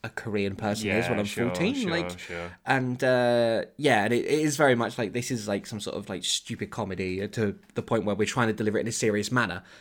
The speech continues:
Speaker 1: So
Speaker 2: Yeah.
Speaker 1: it didn't seem appropriate to kind of talk about these serious real life things in
Speaker 2: Yeah.
Speaker 1: those ways.
Speaker 2: Yeah.
Speaker 1: Yeah.
Speaker 2: And I don't know if we were more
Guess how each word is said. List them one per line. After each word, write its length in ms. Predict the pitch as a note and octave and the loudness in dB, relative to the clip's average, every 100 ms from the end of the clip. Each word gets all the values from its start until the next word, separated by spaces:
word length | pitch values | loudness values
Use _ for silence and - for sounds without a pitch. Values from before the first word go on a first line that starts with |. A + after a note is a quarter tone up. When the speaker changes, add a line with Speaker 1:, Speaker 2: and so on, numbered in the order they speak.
| - | -4
Speaker 1:
So 140 | A#2 | 0
Speaker 2:
Yeah. 80 | G#2 | 2
Speaker 1:
it 80 | G2 | 2
didn't 180 | G#2+ G2+ | 0 -2
seem 280 | - G#2+ G2 | -2 -2 -2
appropriate 480 | F#2 G#2 G2 G2 - | -4 -6 -2 -4 -4
to 60 | |
kind 180 | - G2 | -8 -8
of 100 | F2+ - _ _ _ | -10 -16 _ _ _
talk 200 | - A2 | -6 -4
about 180 | G#2+ F2+ | -4 -4
these 140 | G2+ | -6
serious 440 | - A#2+ A2 G#2+ - | -4 -2 0 -2 -2
real 320 | A#2 B2 C3 | 2 4 4
life 260 | B2+ C#3+ - | 2 0 -2
things 400 | C3+ D#3 E3 G#3 | -4 -2 0 2
in 60 | A3 | 4
Speaker 2:
Yeah. 120 | F3 | 6
Speaker 1:
those 240 | D#3+ - - | 4 0 -4
ways. 400 | D3+ F3+ G#3 E3+ | 0 2 2 2
Speaker 2:
Yeah. 300 | D#3+ C#3 A2+ - - | 2 4 0 -6 -6
Speaker 1:
Yeah. 380 | E3 C3+ A2 G2 - | -2 2 2 0 0
Speaker 2:
And 120 | D3+ | -2
I 60 | E3 | -2
don't 160 | F3 | -2
know 100 | E3 | -2
if 140 | D3+ C#3+ | -2 -2
we 100 | C#3 | -2
were 200 | C3+ B2 | 0 2
more 640 | B2 B2+ B2+ B2 A#2 G#2+ | 2 2 2 2 0 -4